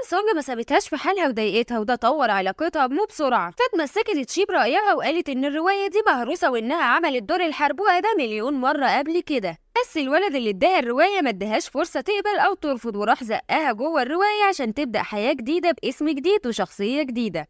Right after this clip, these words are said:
بس يا حرام ما كانتش تعرف انها تصحى تلاقي نفسها نايمه في سرير من الفندق وبيسالها انت مين، وهي كمان ما كانتش مجمعه هو مين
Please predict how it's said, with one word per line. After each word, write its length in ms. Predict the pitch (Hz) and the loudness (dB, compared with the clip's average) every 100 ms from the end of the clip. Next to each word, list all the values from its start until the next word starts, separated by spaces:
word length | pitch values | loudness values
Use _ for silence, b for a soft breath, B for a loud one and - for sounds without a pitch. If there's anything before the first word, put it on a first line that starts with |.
| - | -6
بس 320 | 285 370 - 339 | 2 2 2 0
يا 200 | 302 339 | 2 0
حرام 640 | - 311 269 277 285 294 | 2 2 2 2 2 2
ما 100 | 349 | 0
كانتش 340 | 392 415 427 | 2 0 0
تعرف 420 | 381 427 427 403 | -2 0 2 2
انها 320 | 349 320 392 339 | 2 2 4 2
تصحى 340 | 403 - 311 | 0 -2 -2
تلاقي 240 | 320 381 | 0 0
نفسها 400 | 330 311 - 381 | 2 0 2 2
نايمه 300 | 330 359 359 | 4 2 2
في 140 | 320 247 | 0 -4
سرير 300 | - 294 381 | -4 0 2
من 100 | 349 | 2
الفندق 500 | - - 440 453 392 | 0 4 4 4 0
وبيسالها 600 | 277 226 214 - 254 349 | 0 -2 -2 0 0 0
انت 180 | 262 220 | -2 -2
مين، 360 | 220 226 226 185 | -2 -2 -2 0
وهي 360 | 269 262 370 359 | 0 2 0 -2
كمان 300 | 269 294 381 | -2 0 0
ما 60 | |
كانتش 340 | 311 240 320 - | 0 -2 -2 0
مجمعه 440 | 269 220 247 359 | 2 2 2 2
هو 220 | 302 262 | 2 0
مين 140 | 262 | 0